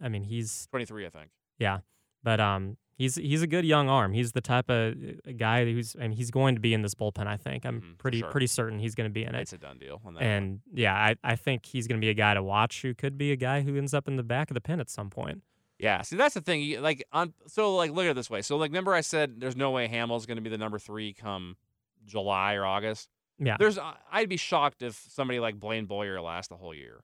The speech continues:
Speaker 1: Yeah.
Speaker 2: Let, let's put it this way. Either Boyer or Mauer, if not both of them, will not be a part of this bullpen or, or the back end of this bullpen by midseason. 'Cause there's gonna be a guy like a Keller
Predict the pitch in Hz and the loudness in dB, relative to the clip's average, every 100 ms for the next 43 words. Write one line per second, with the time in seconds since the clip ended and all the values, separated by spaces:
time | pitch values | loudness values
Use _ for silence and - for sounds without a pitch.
0 | - 117 110 185 247 285 277 208 175 135 | -4 -2 2 2 6 6 4 2 -2 -4
1 | 113 202 247 185 196 202 196 160 143 131 | -4 -4 -2 0 2 2 2 2 2 2
2 | 120 104 104 - _ 127 156 147 135 131 | 2 0 -4 -10 _ -6 0 2 2 2
3 | 120 113 107 113 123 117 117 107 107 107 | 0 -4 -2 -2 0 0 -4 -6 -4 -4
4 | 98 95 98 95 98 95 107 - _ 113 | -6 -8 -8 -8 -8 -6 -6 -8 _ -4
5 | 120 107 131 131 143 131 117 - 107 92 | -2 2 0 0 -4 -10 -14 -8 -8 -6
6 | 101 98 92 95 - 82 87 104 156 165 | -2 -2 0 -4 -4 -10 -10 -2 -2 0
7 | 190 185 151 151 151 143 - 117 113 113 | -2 0 2 2 2 -4 -6 -2 0 2
8 | 113 | 0